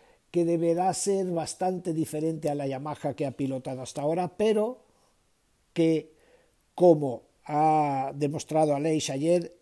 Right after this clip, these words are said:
es competitiva. Un último asunto. Michelin está siendo,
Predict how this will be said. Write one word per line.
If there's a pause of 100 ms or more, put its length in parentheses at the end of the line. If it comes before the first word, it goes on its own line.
(240)
es
competitiva. (1300)
Un
último
asunto. (1500)
Michelin
está
siendo,